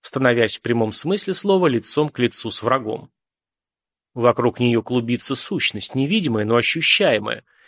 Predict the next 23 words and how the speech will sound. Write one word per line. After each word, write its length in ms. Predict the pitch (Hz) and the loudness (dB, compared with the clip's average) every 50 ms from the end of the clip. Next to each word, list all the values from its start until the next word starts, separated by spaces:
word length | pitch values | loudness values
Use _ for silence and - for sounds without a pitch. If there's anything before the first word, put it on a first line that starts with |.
| _ _ _ | _ _ _
и 80 | 117 | 0
рыцари-серафимы 1000 | 131 170 240 233 - - 208 190 180 - - 170 175 170 160 - 220 214 202 180 156 | 2 2 2 0 0 0 -2 0 0 0 0 2 2 0 0 -2 -2 -2 0 -2 -2
инстинктивно 760 | - 147 131 - - - 147 135 - - - 190 170 180 170 | -2 -4 -6 -4 -4 -4 -6 -6 -6 -6 -6 -2 0 0 0
отклоняются 680 | 151 - - 156 151 147 156 156 143 135 - - - | 0 0 0 0 0 2 2 2 2 2 0 -4 -4
назад. 460 | 135 135 135 107 104 104 - _ _ _ _ _ _ _ _ _ _ _ _ _ _ _ _ _ _ _ | -2 -2 -2 -2 -4 -6 -6 _ _ _ _ _ _ _ _ _ _ _ _ _ _ _ _ _ _ _
Она 280 | - 117 123 123 123 120 | -2 0 2 4 4 2
обнажает 580 | 113 107 113 120 120 117 120 123 120 123 - - | 2 2 4 4 4 4 4 4 2 2 0 -2
меч, 260 | 170 202 208 151 - | -2 0 0 0 2
широко 440 | - - - 120 117 117 - 127 123 | 2 2 4 4 2 2 2 0 0
им 100 | 117 120 | 2 2
размахивает, 720 | 120 127 117 127 160 196 202 170 - - 101 101 - - | 2 2 2 0 0 0 0 -2 -2 -6 -10 -6 -4 -2
рычит. 520 | 117 120 123 - - - 220 220 - - _ _ _ _ _ _ _ _ _ _ _ _ _ _ | -2 0 0 2 0 0 0 -6 -12 -20 _ _ _ _ _ _ _ _ _ _ _ _ _ _
И 120 | 117 120 | 0 0
взрывается 640 | 113 101 123 131 151 160 185 196 196 190 - - 185 | 2 2 4 4 4 6 6 6 4 4 2 0 2
воздушная 580 | 175 180 175 170 180 208 202 - - 185 185 175 | 2 2 2 2 0 0 0 0 2 2 2 4
волна, 460 | 170 185 190 196 208 220 214 180 117 | 4 4 4 4 4 4 4 2 2
голубой 420 | 95 127 120 127 117 113 120 120 117 | 2 2 2 2 2 4 2 2 2
аркой 360 | - 127 120 104 - - 117 | 2 0 0 0 0 -2 -2
выходящая 600 | 104 101 - 123 117 117 113 104 - - - 107 | -2 0 0 0 2 2 2 2 0 0 0 -2
далеко 360 | 113 113 113 107 - 143 143 | 0 0 -2 -2 0 0 0
за 100 | 143 147 | 0 0
пределы 420 | - - 135 123 107 110 110 104 110 | -2 -2 -4 -2 -2 -2 -2 -2 -2
металла. 540 | 131 156 - - 120 - 113 117 - - | -2 -4 -2 -2 0 0 0 -2 -6 -10